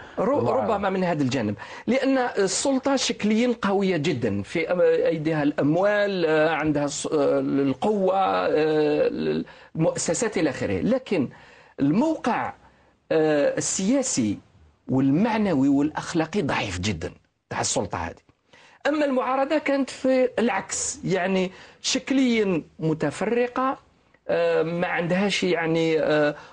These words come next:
Speaker 1: قوة، آه، جسدية في الميدان، لكن الموقع نتاعها معنوي،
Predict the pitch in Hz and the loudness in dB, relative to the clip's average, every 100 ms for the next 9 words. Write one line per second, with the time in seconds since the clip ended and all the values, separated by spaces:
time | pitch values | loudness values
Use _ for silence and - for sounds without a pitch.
0 | _ - 294 262 226 196 170 - 151 143 | _ -2 0 2 2 2 0 0 2 2
1 | 147 185 185 190 170 165 147 151 139 151 | 2 0 0 0 2 2 0 0 2 2
2 | 147 180 240 381 - - - - - 196 | 2 0 -2 -4 -10 -20 -20 -8 -2 -2
3 | 175 208 180 160 156 190 247 262 - - | 0 0 2 2 0 2 2 2 -2 -4
4 | 135 120 160 147 143 190 - 208 233 233 | -4 -2 0 0 0 -2 -2 -2 -4 -6
5 | _ _ _ - 117 160 185 208 208 208 | _ _ _ -4 -2 0 0 -2 0 0
6 | 208 208 | -2 -4